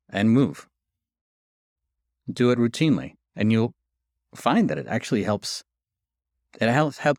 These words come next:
other people with not just blood glucose and insulin levels, but also things like stress, mental health. And just to go on talking about how there's not a threshold that you have to get beyond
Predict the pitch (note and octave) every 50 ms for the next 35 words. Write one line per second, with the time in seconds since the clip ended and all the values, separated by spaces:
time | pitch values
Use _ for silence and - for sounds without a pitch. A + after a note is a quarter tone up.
0 | _ - - C3 B2+ C#3 A#2+ C3+ C3 B2+ A2+ G#2+ G#2 G#2 G#2 G2 - - - -
1 | - _ - A#2 G#2+ G2 - - - - - D#3+ C#3 A2+ - - - - - _
2 | _ _ _ _ _ _ _ _ _ _ _ _ _ _ _ - A2 G#2 F#2+ -
3 | G#2 F#2+ - - G2 F#2 F#2 F#2 - F#2 F2 F2+ F#2+ - F2+ F2+ F2 F2 F2+ F#2
4 | F2+ - G2 F#2+ A2 E3 - G#3 F#3 - G3+ G3+ F#3+ - - - A#2+ C3 D#3 D3+
5 | - - - - - - - - - F#2 F#2+ G2+ - - - - _ _ _ _
6 | _ _ _ _ _ _ _ _ _ _ - - F2+ - G2 F2+ F#2+ F#2+ F2 -
7 | - - - _ _ _ _ _ _ _ _ _ _ _ _ _ _ _ _ _
8 | _ _ _ - D#3 D#3+ G#3 - - G#3 F3 E3+ D#3 D3+ C#3+ C3 - C3 A#2 A2+
9 | - A2 G2+ F#2+ F#2+ F#2+ F#2 F2 E2+ _ _ _ _ _ _ - - - C3 A#2
10 | A#2+ A2+ G#2+ A2 B2 B2+ B2+ C3 B2 - - A2+ G#2+ G#2+ G#2+ G#2 G2+ G2 - -
11 | - - _ _ _ _ _ _ _ _ _ _ _ _ _ _ _ _ _ _
12 | _ _ _ _ _ _ _ _ - - D3 C#3+ B2+ A#2+ - - B2+ G2 F2 F2
13 | E2 D#2+ - _ - - - B2+ A#2+ A2+ G2 F#2+ C3+ C3+ A#2+ - - - B2 G2
14 | A2+ G#2+ - - - - _ _ - A#2+ A2 G#2 G2 F2 E2+ E2+ E2 -